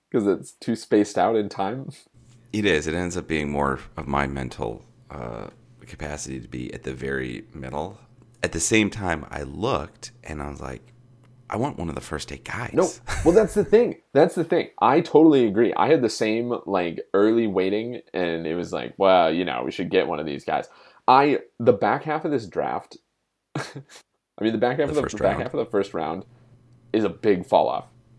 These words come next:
Speaker 1: I was looking, I'm, like, trying to pick, look at who I might get, and, like, this is not good.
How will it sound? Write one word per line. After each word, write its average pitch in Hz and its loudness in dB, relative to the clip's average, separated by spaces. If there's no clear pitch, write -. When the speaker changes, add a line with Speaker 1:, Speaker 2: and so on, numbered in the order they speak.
Speaker 1:
I 98 2
was 117 4
looking, 127 2
I'm, 107 0
like, 117 0
trying 123 -4
to 123 -2
pick, 117 -4
look 104 2
at - 0
who 104 -2
I 90 -2
might 90 -4
get, - -2
and, 98 -12
like, 80 -8
this - -8
is 339 -2
not 71 -6
good. - 0